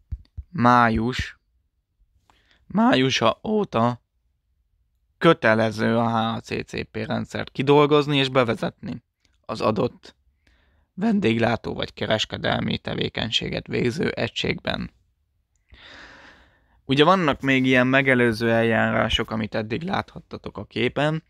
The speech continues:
tehát a jó higiéniás gyakorlat, a G H P, jó gyártási gyakorlat, a G M P, dolgozók képzése, személyi higiénia,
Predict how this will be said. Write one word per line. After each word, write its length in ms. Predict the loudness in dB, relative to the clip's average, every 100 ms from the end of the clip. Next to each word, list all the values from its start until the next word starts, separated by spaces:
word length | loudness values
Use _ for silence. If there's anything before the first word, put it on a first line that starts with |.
| _
tehát 240 | -4 -4 0
a 40 |
jó 280 | 2 2 2
higiéniás 800 | -2 -2 0 2 2 2 0 -2
gyakorlat, 640 | -2 0 2 4 2 0
a 80 | -2
G 60 |
H 320 | 2 2 2 -2
P, 300 | -2 -4 -4 _ -10
jó 280 | -2 2 2
gyártási 640 | 2 2 2 -2 -2 -4
gyakorlat, 580 | -4 -4 -4 -2 -2 -2
a 40 |
G 360 | -4 -2 -2 -2
M 40 |
P, 320 | -2 -4 -4 -6 _
dolgozók 560 | 0 2 4 2 0 -2
képzése, 720 | -4 -2 0 0 0 -2 -4 _ _ -14
személyi 560 | -2 2 4 2 0
higiénia, 760 | -2 -4 0 0 0 0 -2